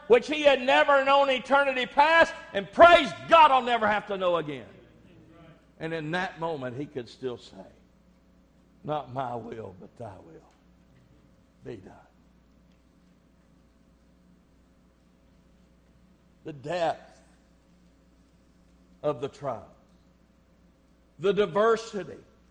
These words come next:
of the trials through manifold temptations. The word manifold, as I said a minute ago, means various, many,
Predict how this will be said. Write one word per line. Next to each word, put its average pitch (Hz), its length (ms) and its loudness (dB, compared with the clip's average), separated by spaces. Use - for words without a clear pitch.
of 165 220 -2
the 151 80 -6
trials 123 560 -10
through 185 220 -4
manifold 127 1080 -12
temptations. 127 760 -14
The 135 80 -18
word 160 180 -4
manifold, 175 560 -6
as 156 120 -12
I 170 100 -2
said 185 260 -8
a 180 40 -6
minute 180 200 -8
ago, 170 220 -6
means 170 380 -12
various, 151 800 -14
many, 170 520 -12